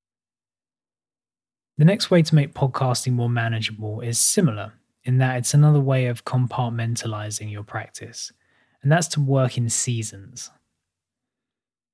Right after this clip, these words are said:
By this, I mean separating your podcast into seasons with breaks in between.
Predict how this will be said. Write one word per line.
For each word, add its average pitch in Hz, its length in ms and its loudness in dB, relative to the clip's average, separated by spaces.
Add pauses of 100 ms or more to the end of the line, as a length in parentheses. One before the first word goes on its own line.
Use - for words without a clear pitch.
(320)
By 175 140 8
this, 170 400 4
I 139 100 2
mean 139 320 4
separating 143 680 2
your 123 140 0
podcast 113 640 -4
into 120 500 -4
seasons 120 560 0
with 110 160 -8
breaks 117 420 -4
in 110 80 -8
between. 107 480 -8